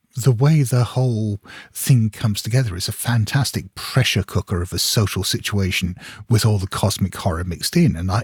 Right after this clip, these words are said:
absolutely love that aspect of the film. And I just remember being surprised by how badly a lot of the Lovecraftian fan community at the time took that. There were people, I mean, it was two thousand and seven, so I think attitudes have probably changed a bit since then,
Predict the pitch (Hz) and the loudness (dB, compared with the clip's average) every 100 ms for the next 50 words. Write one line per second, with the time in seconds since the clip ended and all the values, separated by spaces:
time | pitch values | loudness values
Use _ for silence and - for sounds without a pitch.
0 | - 160 - - 131 107 92 104 107 120 | 0 -2 -2 0 2 2 0 2 2 2
1 | - 92 92 - 85 - - - 143 80 | 0 -2 -4 -4 -8 -8 -4 0 0 -2
2 | - _ - - - - 135 165 180 - | -10 _ -20 -20 -20 -4 8 8 8 2
3 | - - 202 190 208 160 110 101 _ - | -2 6 6 8 6 4 2 0 _ -20
4 | - - _ 147 175 233 262 - 143 - | -20 -20 _ -4 0 0 2 2 -2 -4
5 | - 170 208 180 - - 98 104 - - | -2 2 4 4 0 0 2 2 2 4
6 | 151 120 104 123 143 165 113 85 87 104 | 6 4 2 4 4 4 0 -2 -2 -2
7 | 98 95 92 - - 104 - 87 87 - | -2 -2 -2 -2 0 0 -2 -4 -4 -2
8 | 107 110 123 - 117 82 - - - 113 | 0 2 0 0 -2 -2 -4 -8 -2 2
9 | 123 - - 196 - - - - - - | 2 2 -2 -4 -4 -6 -6 -6 -10 -10
10 | - - - - - 139 139 131 131 127 | -12 -20 -18 -10 4 6 6 6 4 2
11 | - - 165 - 131 120 - 269 208 - | 0 -2 0 2 0 0 -2 4 4 4
12 | - 180 - 214 - 156 - 135 - 131 | -6 -4 -2 -2 0 0 2 2 2 -2
13 | 87 82 - 101 101 156 - 135 - 120 | -2 -4 -2 -2 2 2 2 -2 -2 -2
14 | 104 - 95 98 - - 104 104 - - | -2 -2 -4 -4 -4 0 2 2 0 -6
15 | 92 - 127 107 - 82 85 | -6 -2 -2 -2 -4 -8 -8